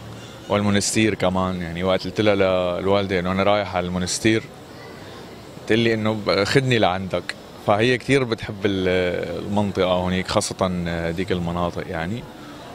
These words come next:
وكمان قالوا لي إنه الشعب التونسي كتير، كتير ح-، يعني كتير راح تنبسط معهم، وخاصة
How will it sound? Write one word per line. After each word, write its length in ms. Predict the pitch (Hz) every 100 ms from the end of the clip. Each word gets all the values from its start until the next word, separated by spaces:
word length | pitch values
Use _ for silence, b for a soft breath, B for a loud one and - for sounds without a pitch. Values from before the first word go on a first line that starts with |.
| B - - 113
وكمان 640 | 117 120 120 139 151 135
قالوا 240 | 113 139
لي 120 | 127 98
إنه 200 | 92 90
الشعب 360 | - 101 90
التونسي 480 | 87 - 95 92 92
كتير، 300 | 85 101 98 90 87 87 85 87 - - - - -
كتير 180 | 113 104
ح-، 100 | 98
يعني 180 | 95 87
كتير 220 | 85 123
راح 140 | 120 107
تنبسط 460 | 110 104 101 110 92 - - - - 98
معهم، 340 | 104 95 90
وخاصة 400 | 90 117 - 120